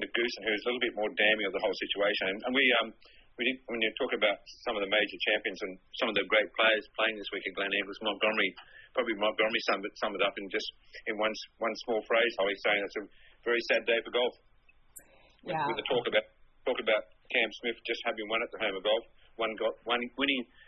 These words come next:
Speaker 1: on the hundred and fiftieth, at the hundred fiftieth Open, uh, golf's oldest major, and talked straight away. No sooner had he left the press room, and the talk was wild that he was joining Live Golf.
Speaker 2: Yeah, that, that, that is a
Speaker 1: I should,
Speaker 2: sad day.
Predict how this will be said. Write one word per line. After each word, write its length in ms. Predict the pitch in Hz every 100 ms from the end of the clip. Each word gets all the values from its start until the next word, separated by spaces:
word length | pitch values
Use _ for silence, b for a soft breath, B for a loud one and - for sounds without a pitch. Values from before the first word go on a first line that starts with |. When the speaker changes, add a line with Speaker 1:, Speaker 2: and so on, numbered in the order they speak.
| b -
Speaker 1:
on 80 | 117
the 100 | 113
hundred 160 | 131 113
and 120 | 107
fiftieth, 320 | 127 - - - -
at 80 | -
the 80 | -
hundred 180 | 143 -
fiftieth 240 | 139 131 123
Open, 320 | 135 139 143 - b b b -
uh, 360 | 110 110 110 113 - - 110
golf's 280 | 123 120 - - -
oldest 300 | 123 123 127 131
major, 400 | 135 131 139 135 - b - 107
and 240 | 107 117 -
talked 160 | 123 -
straight 160 | 131 120 120
away. 160 | 127 120 - -
No 160 | 120 120
sooner 160 | 127 117
had 80 |
he 80 | 117
left 160 | 120 -
the 80 | -
press 160 | 117 -
room, 240 | 123 113
and 20 | 107 - -
the 80 | - -
talk 160 | 127 117
was 80 | 98
wild 240 | 113 113 110
that 100 | 107
he 60 |
was 140 | 101 - - -
joining 240 | 110 110 110
Live 120 | -
Golf. 200 | 123 117 - _ _ - b b b b b
Speaker 2:
Yeah, 240 | 160 160
that, 320 | 147 185 180 - 147
that, 220 | 170 180 - - _ -
that 140 | 175 175 -
is 160 | 185
a 80 | 156
Speaker 1:
I 60 | 151
should, 140 | 208 170
Speaker 2:
sad 140 | 143
day. 260 | 156 139